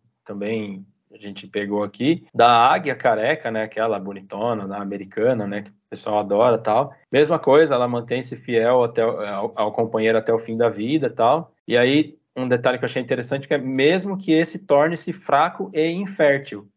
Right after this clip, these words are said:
Então, aí não é uma questão, que nem você comentou, né, Suzá, será que não é mais vantajoso, tal, né, pra, pra perpetuar, sei lá. É, se o bicho tá infértil, ali já não é mais realmente uma questão de, de perpetuar, né, os genes ou qualquer coisa assim, né,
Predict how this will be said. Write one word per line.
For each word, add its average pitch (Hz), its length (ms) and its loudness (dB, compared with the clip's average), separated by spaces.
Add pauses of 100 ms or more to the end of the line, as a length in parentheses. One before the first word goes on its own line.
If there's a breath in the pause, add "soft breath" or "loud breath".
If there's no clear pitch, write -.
Então, 160 420 0
aí 156 200 4
não 190 260 -2
é 190 140 0
uma 196 200 -2
questão, 190 480 -2
que 170 80 -8
nem 160 120 2
você 156 160 -8
comentou, 143 420 0
né, 143 80 0
Suzá, 139 320 -2
será 127 260 0
que 127 140 -10
não 120 220 -6
é 120 100 -4
mais 117 640 -6
vantajoso, 117 920 2
tal, 143 340 2
né, 135 140 -2
pra, 107 480 -8
pra 117 120 -16 (100)
perpetuar, 113 680 -2
sei 117 160 -8
lá. 123 220 -4 (120)
É, 117 380 0
se 135 140 -6
o - 20 2
bicho 147 280 0
tá 143 200 2
infértil, 143 920 -4 (260)
ali 143 520 -2
já 160 160 0
não 190 140 -2
é 202 60 -2
mais 165 260 0
realmente 131 380 -4
uma 127 140 -2
questão 120 500 -4
de, 104 560 -8 (140)
de 107 120 -18
perpetuar, 107 920 0
né, 113 320 -4
os 101 240 -16
genes 107 720 -4
ou 104 120 -8
qualquer 107 280 -12
coisa 107 240 -2
assim, 110 280 -8
né, 101 160 -4